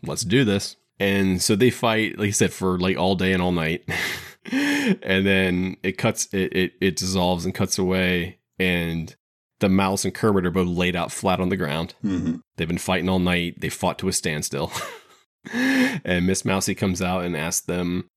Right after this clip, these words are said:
Speaker 1: "Who do you choose, Miss Mousy? We've been fighting over you all night." And then, uh, Droop, who's just, like, this snivelly looking, uh, I said he was one of the Frackles in The Great Santa Claus Switch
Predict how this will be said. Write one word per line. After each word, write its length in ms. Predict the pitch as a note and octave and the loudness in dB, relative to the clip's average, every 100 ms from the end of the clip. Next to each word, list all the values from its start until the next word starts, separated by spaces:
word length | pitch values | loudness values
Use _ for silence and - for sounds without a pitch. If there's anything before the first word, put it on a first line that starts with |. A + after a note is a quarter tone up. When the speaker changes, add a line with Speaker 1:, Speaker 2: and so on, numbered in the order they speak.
| - | 0
Speaker 1:
"Who 100 | C#3+ | 2
do 60 | D3 | 4
you 80 | D3 | 2
choose, 260 | - D3 F#2 | 2 0 0
Miss 160 | G2+ | -2
Mousy? 280 | F#2+ F#2 - | -2 -2 -2
We've 100 | F#2 | -4
been 100 | F2+ | -6
fighting 320 | - A2 - | -2 -2 0
over 160 | G#2 G2+ | 0 2
you 80 | G2 | 4
all 140 | G2 | 4
night." 340 | F#2+ G2+ F2+ - - | 2 2 0 -4 0
And 160 | G2+ | 2
then, 280 | F#2 F2 E2+ - | 4 2 -2 -4
uh, 340 | F2 F2 E2 - | -4 -2 -2 -6
Droop, 460 | - G2+ A2 G2 - - _ _ - | -4 2 4 2 -2 -20 _ _ -4
who's 240 | F#2 - | -2 -2
just, 260 | - F2+ F#2 | -4 -2 0
like, 180 | F2+ | -2
this 260 | F#2 F2+ - | -2 -4 -2
snivelly 440 | F2+ F2+ F2 F#2+ F#2 | 0 0 0 2 2
looking, 680 | F2 F2+ F2+ F2+ F2 E2+ - _ _ _ _ - | 2 0 0 2 0 -2 -10 _ _ _ _ -8
uh, 120 | D#2+ | -6
I 40 | E2 | 0
said 200 | - F2+ | 0 2
he 60 | |
was 100 | E2+ | 0
one 120 | F2 | 0
of 60 | F2 | -2
the 40 | |
Frackles 640 | D#2 G2+ F#2 F2 E2 - - | -2 0 0 0 -4 -4 -4
in 100 | D#2+ | -4
The 80 | |
Great 240 | - F2 - | -2 -2 0
Santa 220 | F2+ F#2+ | 0 0
Claus 220 | D#2 C#2+ | 0 -4
Switch 380 | - D2+ - | -4 -6 -6